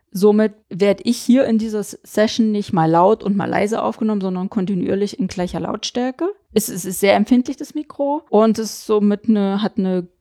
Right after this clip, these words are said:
gute akustische Raumqualität, was jetzt so eine Smartphone-Kopfhörer nicht hätten. Mm, was ist noch? Ja, Vadern haben wir schon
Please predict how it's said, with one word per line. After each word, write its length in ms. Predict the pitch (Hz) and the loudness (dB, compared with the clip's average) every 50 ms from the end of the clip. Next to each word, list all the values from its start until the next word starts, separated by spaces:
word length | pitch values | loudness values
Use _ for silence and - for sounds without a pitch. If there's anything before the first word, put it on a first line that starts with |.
| _ _ _ _ _ - | _ _ _ _ _ -4
gute 360 | - 196 190 - 202 196 - | -2 -2 2 4 2 2 2
akustische 500 | - - - - - - 165 - - 165 170 - - 165 170 170 165 - _ _ _ _ _ _ _ - | -2 -4 -6 -12 -12 -10 -8 -6 -4 -2 0 0 0 0 0 -2 -4 -8 _ _ _ _ _ _ _ -16
Raumqualität, 840 | - - - - 147 - - - - - - - 180 - _ - - _ _ _ _ - | -12 -4 -2 -2 -2 -2 -4 -8 -10 -12 -10 -10 -10 -10 _ -20 -20 _ _ _ _ -8
was 140 | 165 160 - | -8 -2 -2
jetzt 160 | 180 175 - | -2 -2 0
so 100 | - 170 | -2 0
eine 440 | 165 165 160 160 151 - - - - _ - - - - _ _ - _ _ - | 2 2 2 2 2 2 0 -2 -4 _ -18 -20 -20 -20 _ _ -20 _ _ -4
Smartphone-Kopfhörer 840 | - 185 160 165 - - - 185 233 294 277 - - - 233 262 247 | 0 2 2 2 0 -4 -8 -8 -4 -4 -6 -6 -6 -6 -4 -4 -4
nicht 180 | 240 - - | -4 -4 -8
hätten. 320 | - 254 _ - 180 180 - _ _ _ - | -12 -14 _ -8 -10 -10 -10 _ _ _ 2
Mm, 500 | 220 214 214 214 214 214 214 214 220 233 - | 4 4 4 4 4 4 2 2 0 -2 0
was 180 | - 220 - - | -2 -2 -2 -2
ist 120 | 220 - | -2 0
noch? 340 | 233 233 247 - - - - _ - | 2 2 2 -2 -4 -18 -12 _ 2
Ja, 300 | 226 196 180 165 165 - 175 | 4 4 4 2 0 2 2
Vadern 360 | 190 190 214 220 233 240 262 | 4 4 6 6 6 6 4
haben 100 | 226 208 | 4 4
wir 100 | 214 208 | 2 2
schon 160 | - 262 - | 4 4 6